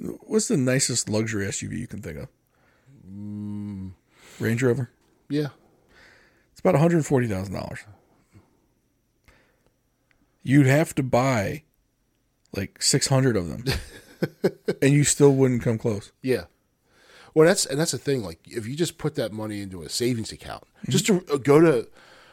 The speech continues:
Speaker 2: go to M and T Bank, and 'cause that's who the Ravens use, I'm sure that's
Speaker 1: Sure.
Speaker 2: what their checks say.
Speaker 1: Yep.
Speaker 2: Um, and put it in a, just a savings account. You'll never have to touch the principal.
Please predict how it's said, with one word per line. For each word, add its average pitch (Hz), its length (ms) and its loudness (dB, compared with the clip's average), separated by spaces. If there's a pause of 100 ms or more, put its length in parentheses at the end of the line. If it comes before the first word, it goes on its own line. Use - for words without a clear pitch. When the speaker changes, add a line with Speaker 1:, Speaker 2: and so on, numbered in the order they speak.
(340)
Speaker 2:
go 131 160 4
to 147 220 4 (600)
M 131 180 2
and 135 60 -2
T 156 140 0
Bank, 113 420 0 (1000)
and 101 640 -2
'cause 104 180 -4
that's 107 300 -6
who 110 160 -4
the 110 80 -4
Ravens 104 320 -4
use, 101 200 -2
I'm 95 120 -6
sure 98 240 -4
that's 95 160 -6
Speaker 1:
Sure. - 80 0
Speaker 2:
what 104 60 -2
their 98 40 -6
checks - 300 -6
say. 90 200 -8 (220)
Speaker 1:
Yep. - 340 -2
Speaker 2:
Um, 117 360 4
and 120 200 0
put 135 200 2
it 151 80 0
in 143 120 0
a, 117 100 2
just 135 340 -4
a 117 40 0
savings 135 460 2
account. 78 360 -8 (480)
You'll 135 120 2
never 127 220 6
have 110 180 2
to 101 80 -10
touch 107 240 -6
the 92 80 -8
principal. - 480 -12